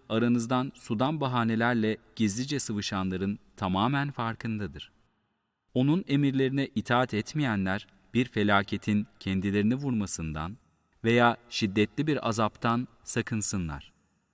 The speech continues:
Kesinlikle Tanrı'ya aittir göklerdeki ve yerdeki her şey. O, içinde bulunabileceğiniz her durumu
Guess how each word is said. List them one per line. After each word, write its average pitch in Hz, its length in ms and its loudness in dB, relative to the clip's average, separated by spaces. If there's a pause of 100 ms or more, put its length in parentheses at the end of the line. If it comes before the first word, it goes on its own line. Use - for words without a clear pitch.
(420)
Kesinlikle 156 720 0 (160)
Tanrı'ya 147 500 0
aittir 110 640 0
göklerdeki 104 880 0 (120)
ve 98 100 2
yerdeki 95 720 2
her 92 240 0
şey. 73 280 -6 (600)
O, 120 280 4 (320)
içinde 123 440 2
bulunabileceğiniz 120 960 0
her 127 280 2
durumu 107 420 -2